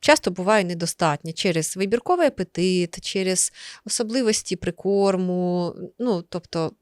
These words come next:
бувають у дітей багато моментів з харчуванням, які можуть призводити до недостатнього отримання. Ну, я вже не кажу про випадки, коли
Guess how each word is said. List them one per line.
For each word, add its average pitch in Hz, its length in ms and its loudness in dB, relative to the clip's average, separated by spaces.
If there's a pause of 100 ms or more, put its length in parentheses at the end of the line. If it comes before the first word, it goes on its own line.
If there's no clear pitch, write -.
(120)
бувають 220 520 4
у - 20 -4
дітей 220 420 2
багато 190 520 0
моментів 175 840 -4
з - 120 -4
харчуванням, 214 720 0
які 180 260 -2
можуть 180 260 -2
призводити 175 640 -2
до 165 120 -4
недостатнього 170 760 -4
отримання. 151 580 -6 (560)
Ну, 247 180 2
я 240 120 4
вже 214 160 2
не 190 80 2
кажу 196 260 0
про 196 160 -2
випадки, 190 460 2
коли 185 320 2